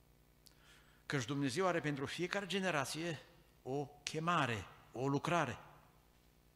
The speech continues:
De exemplu, părinții au înțeles și au construit locașul acesta de închinare.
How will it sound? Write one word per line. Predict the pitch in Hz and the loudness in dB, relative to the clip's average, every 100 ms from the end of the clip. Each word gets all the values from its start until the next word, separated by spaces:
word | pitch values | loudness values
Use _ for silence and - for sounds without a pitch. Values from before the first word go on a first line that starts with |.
| - - - - - - - - - - - - - - - | -20 -20 -20 -20 -20 -20 -20 -20 -20 -20 -20 -20 -20 -20 -14
De | 127 | -8
exemplu, | 127 131 101 95 - - - - - - - - - - | -4 -4 -6 -12 -18 -20 -20 -20 -20 -20 -20 -20 -20 -6
părinții | 143 156 151 151 | -2 -2 -2 -2
au | 135 | -2
înțeles | 127 123 151 160 | -2 -4 -4 -4
și | 151 | -4
au | 139 | -4
construit | 135 117 147 147 | -6 -8 -8 -8
locașul | 139 135 131 131 135 117 | -8 -8 -8 -8 -8 -8
acesta | 113 110 113 | -10 -12 -12
de | |
închinare. | 107 104 101 98 | -12 -12 -12 -12